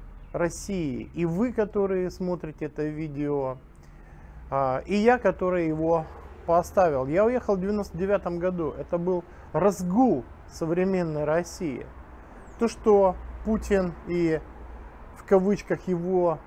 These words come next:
режим, его клика хоть как-то-то собрали из осколков разбитого и испоганенного Советского Союза, всего этого не существовало, когда уезжал я. Был разгул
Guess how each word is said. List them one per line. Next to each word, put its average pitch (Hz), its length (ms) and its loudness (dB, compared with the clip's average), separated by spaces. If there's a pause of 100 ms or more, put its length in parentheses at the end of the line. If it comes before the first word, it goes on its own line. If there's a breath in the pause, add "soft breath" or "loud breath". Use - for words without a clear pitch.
режим, 170 460 0
его 160 260 -2
клика 156 600 0 (520)
хоть 170 140 -6
как-то-то 156 720 2
собрали 170 760 6
из 151 280 -2
осколков 160 680 2 (440 soft breath)
разбитого 156 640 0
и 147 80 2
испоганенного 147 720 -2
Советского 147 540 -6
Союза, 170 680 -2 (1120 soft breath)
всего 208 200 2
этого 208 220 0
не 185 160 -2
существовало, 175 1000 0
когда 131 320 -6
уезжал 131 440 -2
я. 123 220 -2
Был 170 360 0 (420 soft breath)
разгул 175 720 2